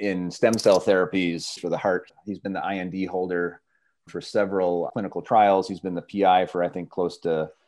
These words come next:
twelve or thirteen clinical trials for stem cell therapies in the heart. So Amish is an interventionalist. That means he uses catheters. So, you know, minimally invasive procedures to deliver stem cells into the heart.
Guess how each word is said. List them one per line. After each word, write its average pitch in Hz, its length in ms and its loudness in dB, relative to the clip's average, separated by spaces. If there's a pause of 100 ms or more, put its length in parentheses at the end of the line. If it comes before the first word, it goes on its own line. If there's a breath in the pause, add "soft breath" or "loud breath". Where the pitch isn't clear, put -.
(340 soft breath)
twelve 98 380 2
or 85 80 -2
thirteen 95 500 -4
clinical 98 360 -6
trials 98 600 0
for 92 120 -4
stem 101 200 -2
cell 98 160 -2
therapies 85 420 -2
in 82 60 -10
the 76 60 -8
heart. 104 400 -4
So 107 200 6
Amish 147 360 2
is 107 140 0
an 101 180 -2 (220)
interventionalist. 104 640 2
That 104 160 0
means 101 180 -2
he 98 60 -4
uses 95 400 -2
catheters. 85 640 -2 (340 loud breath)
So, 90 440 0
you 87 120 -10
know, 82 140 -6
minimally 104 340 -2
invasive 92 540 -4
procedures 98 600 0
to 87 180 2
deliver 90 420 0
stem 104 300 0
cells 92 260 0
into 87 160 -4
the 80 80 -4
heart. 101 340 -2